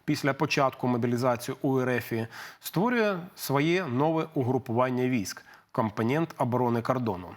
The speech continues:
до, до складу якого, окрім регулярних підрозділів військових, увійдуть частини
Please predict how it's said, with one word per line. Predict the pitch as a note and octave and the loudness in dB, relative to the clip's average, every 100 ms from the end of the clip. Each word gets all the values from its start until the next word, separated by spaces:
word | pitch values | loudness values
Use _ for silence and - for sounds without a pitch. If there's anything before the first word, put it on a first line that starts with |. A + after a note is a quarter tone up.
| - | -6
до, | B2+ B3 | -4 -2
до | C#3+ | -2
складу | - C#3 D#3+ | -2 -2 -2
якого, | A#2+ - D3+ C#3 A#2 - - | -4 -2 0 0 -2 -12 -8
окрім | A#2+ C3 B2 A2+ | -4 0 0 0
регулярних | G#2+ A2 D3+ G3+ F#3 | 0 2 2 0 -4
підрозділів | - E3 F3+ D3+ D3+ D#3 | -4 0 0 0 0 0
військових, | C#3+ C#3+ E3 D3+ C3+ | -2 -2 0 0 0
увійдуть | D3 E3 C3+ D#3+ | -2 0 0 -2
частини | - A#2+ - D3 | -2 -4 -2 -2